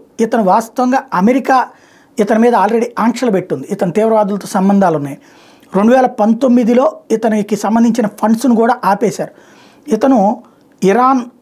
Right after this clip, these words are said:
ఐఆర్జీసీ, ఆ, గార్డ్స్కి, హమాస్కి మధ్యన మధ్యవర్తిగా వ్యవహరిస్తూ ఉంటాడు. ఇరాన్కి సంబంధించిన డబ్బులు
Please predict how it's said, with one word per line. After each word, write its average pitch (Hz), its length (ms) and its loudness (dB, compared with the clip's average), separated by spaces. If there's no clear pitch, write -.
ఐఆర్జీసీ, 233 800 0
ఆ, - 0 -
గార్డ్స్కి, 196 880 -2
హమాస్కి 240 500 0
మధ్యన 202 300 0
మధ్యవర్తిగా 220 800 -2
వ్యవహరిస్తూ 202 480 -2
ఉంటాడు. 202 400 -2
ఇరాన్కి 262 460 2
సంబంధించిన 233 420 0
డబ్బులు 196 400 0